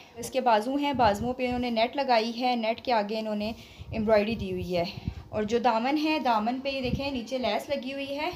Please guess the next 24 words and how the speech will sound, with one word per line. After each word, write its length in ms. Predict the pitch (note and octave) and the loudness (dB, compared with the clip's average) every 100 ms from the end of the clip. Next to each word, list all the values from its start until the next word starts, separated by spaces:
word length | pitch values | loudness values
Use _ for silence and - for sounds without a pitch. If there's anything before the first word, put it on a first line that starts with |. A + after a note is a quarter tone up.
| - - | -6 -6
और 160 | G#3 | -6
ये 200 | A3 B3 | -4 -4
भी 120 | C#4 D4 | -4 -4
फ्रॉक 360 | - B3+ C4 | 0 0 0
स्टाइल 320 | - B3 G3+ | -2 -2 0
में 100 | G#3+ | -2
बनाया 360 | G#3 G3+ G3 G#3 | -4 -2 0 0
है। 200 | A#3 E4+ - - - | 0 -4 -8 -16 -14
बैक 340 | - A3 C4 D#4 | -4 0 0 -2
इसकी 260 | D4+ - | -8 -8
बिल्कुल 300 | A#3+ C4 D4 | -6 -6 -8
प्लेन 320 | D4+ A3 G#3+ A3+ | -8 -4 -2 -2
है। 200 | D4+ G#4 - - | -4 -6 -12 -12
ये, 120 | A#3 - - - - A3 | -12 -14 -16 -16 -14 -6
अ, 120 | G#3+ | -6
फ्रंट 360 | G#3+ C#4+ D4 D4+ | -2 -2 -2 -2
पे 80 | |
जो 160 | C4+ A3+ | -4 -4
सा 160 | A#3 A#3 | -2 -2
है 240 | A#3+ G3 | -2 -4
ना 240 | G#3+ A#3+ - - - - | -4 -6 -8 -16 -18 -10
गला 260 | G#3+ A3 B3+ | -4 0 0
बना 220 | C#4 C#4 | 0 -2
है 280 | D4 D#4 | -2 -4